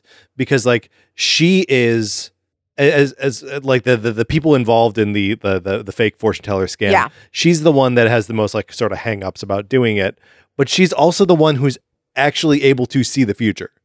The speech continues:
Speaker 2: She actually is a witch.
Speaker 1: She actually is a witch.
Speaker 2: Yeah.
Speaker 1: Which, does that, does that
Speaker 2: Like,
Speaker 1: pay off?
Speaker 2: I,
Speaker 1: Does that
Speaker 2: I
Speaker 1: pan
Speaker 2: thi-,
Speaker 1: out? Does that,
Speaker 2: no,
Speaker 1: does
Speaker 2: and I
Speaker 1: that
Speaker 2: don't
Speaker 1: make
Speaker 2: think
Speaker 1: sense?
Speaker 2: she should do it.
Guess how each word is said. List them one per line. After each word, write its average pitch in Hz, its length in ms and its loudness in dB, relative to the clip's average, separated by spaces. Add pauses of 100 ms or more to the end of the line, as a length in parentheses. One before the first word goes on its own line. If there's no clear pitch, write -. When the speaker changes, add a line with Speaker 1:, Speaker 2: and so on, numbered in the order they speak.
(300)
Speaker 2:
She 254 240 2
actually 220 220 2
is 185 80 0
a 180 40 2
witch. - 460 -4
Speaker 1:
She 180 200 4
actually 170 300 2
is 135 140 4
a 113 60 4
witch. - 360 -12
Speaker 2:
Yeah. 190 160 2 (360)
Speaker 1:
Which, - 640 -2 (440)
does 123 120 -6
that, 165 240 2 (120)
does 123 200 -10
that 175 160 2
Speaker 2:
Like, 233 100 -2
Speaker 1:
pay 175 120 4
off? 190 120 4
Speaker 2:
I, 214 40 2
Speaker 1:
Does 160 100 0
that 196 140 6
Speaker 2:
I 453 60 0
Speaker 1:
pan 196 200 2
Speaker 2:
thi-, 202 60 4
Speaker 1:
out? 196 200 2
Does 165 160 0
that, 180 140 4
Speaker 2:
no, 175 180 2
Speaker 1:
does - 100 0
Speaker 2:
and 196 80 2
I 208 40 4
Speaker 1:
that 247 40 2
Speaker 2:
don't 254 100 0
Speaker 1:
make 202 80 2
Speaker 2:
think 233 120 0
Speaker 1:
sense? 196 100 4
Speaker 2:
she 196 100 -4
should 175 220 -6
do 107 180 -4
it. 76 160 -6